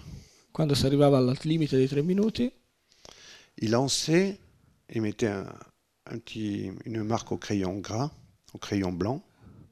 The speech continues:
Speaker 1: metteva un segno con la matita bianca
Speaker 2: Et il lançait le, le second enregistreur.
Speaker 1: e faceva partire il secondo,
Speaker 2: Et
Speaker 1: eh,
Speaker 2: ainsi de suite.
Speaker 1: registratore.
Speaker 2: Pour une émission du, d'une heure, il fallait vingt disques comme ça.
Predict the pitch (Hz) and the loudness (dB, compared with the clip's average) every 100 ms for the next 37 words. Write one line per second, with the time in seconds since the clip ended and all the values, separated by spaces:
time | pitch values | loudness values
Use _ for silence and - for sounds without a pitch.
0 | _ _ _ _ _ - 135 - 156 143 | _ _ _ _ _ -4 -2 2 4 4
1 | 143 143 135 131 - 156 165 156 - 135 | 4 2 0 0 0 0 2 0 0 0
2 | 135 131 139 135 127 123 123 - 220 - | 0 -2 -4 -4 -4 -6 -8 -6 -6 -8
3 | - - - 113 113 131 120 - 170 110 | -18 -12 0 2 2 0 -2 0 0 2
4 | 92 87 101 - 131 143 139 104 95 85 | 0 -2 -4 -2 0 2 2 0 -2 -4
5 | 82 - 85 - - - - - - _ | -8 -8 -10 -12 -20 -20 -20 -20 -20 _
6 | 156 156 135 - 147 - - - 139 160 | -6 -4 -4 -4 -4 -6 -6 -2 -2 -2
7 | - 185 127 131 131 135 - - 131 131 | -6 -8 -10 -8 -8 -8 -10 -8 -4 0
8 | 135 160 127 110 139 98 - 98 - - | 0 0 0 -2 -4 -6 -8 -14 -18 -20
9 | - - 113 123 123 127 117 127 110 107 | -20 -2 2 4 4 0 -2 -2 -2 -2
10 | 104 104 101 113 147 147 110 - 107 131 | -4 -4 -4 -2 -2 -2 -2 -2 0 2
11 | 127 98 98 107 123 101 104 - 87 - | 2 0 0 2 2 2 -2 -2 -6 -10
12 | 90 - 87 | -10 -10 -12